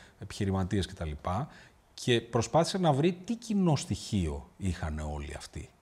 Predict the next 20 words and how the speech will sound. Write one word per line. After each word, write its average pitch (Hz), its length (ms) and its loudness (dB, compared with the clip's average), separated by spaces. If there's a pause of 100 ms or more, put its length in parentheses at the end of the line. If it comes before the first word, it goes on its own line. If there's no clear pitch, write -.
(120)
μεταξύ - 500 -8
τους. - 240 -20
Ποιο, - 220 -2 (100)
από 123 240 2
όλα 156 260 8
τα, 123 300 6
τα, - 280 0 (260)
από - 360 0
όλα 147 220 8
τα, 120 240 4 (640)
τα 110 120 2
διαφορετικά 107 540 4
χαρακτηριστικά 131 640 4
τους 120 120 -4
υπάρχει 104 340 2
κάποιο 113 340 4
χαρακτηριστικό 131 720 -2
το 151 100 -8
οποίο 165 440 -2
να, 151 220 2